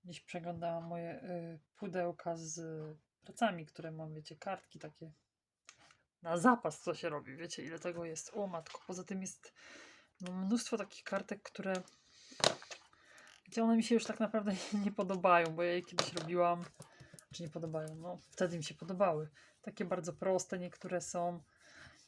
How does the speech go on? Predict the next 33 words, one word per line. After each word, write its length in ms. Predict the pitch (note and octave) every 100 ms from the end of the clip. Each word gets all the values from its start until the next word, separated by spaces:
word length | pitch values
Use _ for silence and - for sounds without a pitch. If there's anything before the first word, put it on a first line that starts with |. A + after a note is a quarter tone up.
| _ -
i 120 | G#3
chętnie 320 | F#3 A3 G3 G3
bym 100 | F#3+
po 100 | F#3
prostu 260 | F#3 -
coś 180 | D#3+ F#3
z 80 | F3
nimi, 380 | F#3 F#3 F#3 F3+
nie 140 | E3+
wiem, 260 | D#3+ D#3+ D#3 - - _ _ _
gdzieś 260 | F3 E3 -
się 360 | - F3 E3 D#3 _ _ - E3+
wydała, 420 | E3 E3+ F#3 G3
może 220 | E3+ E3+
kiedyś 280 | E3 E3 D3+
na 60 |
jakiś 260 | E3 - -
kiermasz 400 | - F#3 F3 -
je 60 | D#3
po 80 | -
prostu 300 | - - E3+
przejrzę 380 | - F3+ F3
i 60 | E3+
wydam, 360 | E3 E3+ F3 F3
tylko 260 | - G#3
że 60 | F#3+
to 80 | -
są 180 | -
takie, 260 | F#3+ G3 G3+
wiecie, 260 | F3 - G3+
nieuniwersalne, 720 | A3 F#3+ F#3 F3+ - F3 F3+
typu 240 | F3 -
imieniny, 440 | F#3 F3+ F3+ F3+